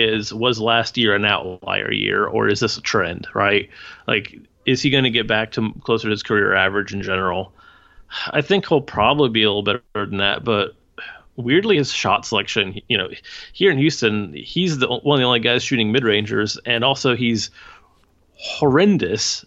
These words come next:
at catch and shoot threes. So he's being given shots that, like, he, he has the opportunity to take high percentage shots, but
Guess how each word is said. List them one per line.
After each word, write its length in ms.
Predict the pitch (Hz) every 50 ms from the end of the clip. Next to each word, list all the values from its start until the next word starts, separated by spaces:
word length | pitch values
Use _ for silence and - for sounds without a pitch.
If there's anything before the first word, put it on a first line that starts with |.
| _ _ -
at 380 | - 120 113 110 104 101 - _ _ _ - _ - - - - _ -
catch 260 | - - 147 139 -
and 120 | 131 127 120
shoot 260 | - 123 110 - -
threes. 560 | - 123 123 113 95 98 101 95 - - - - _ _ - _ _ _ _ _ -
So 240 | - 143 127 120 120
he's 340 | 123 165 165 170 165 151
being 520 | 143 131 147 170 190 196 190 175 165 139 120
given 320 | 117 143 180 170 180 139
shots 500 | 127 - - - 127 131 147 151 - -
that, 300 | - 120 107 104 87 -
like, 460 | - 117 110 104 98 98 - - - _ _
he, 240 | _ - - - - _
he 180 | - - 202
has 200 | 214 233 240 214
the 120 | 185 175 139
opportunity 600 | 147 156 - 156 143 - - 160 151 131 120 110
to 80 | 110
take 340 | 107 - 131 117 110 - - -
high 200 | - - 120 113
percentage 440 | - - 117 - 131 110 98 95 95
shots, 560 | - - 117 101 98 92 80 - - - - - - - - - _ _ -
but 360 | 117 107 98 95 92 -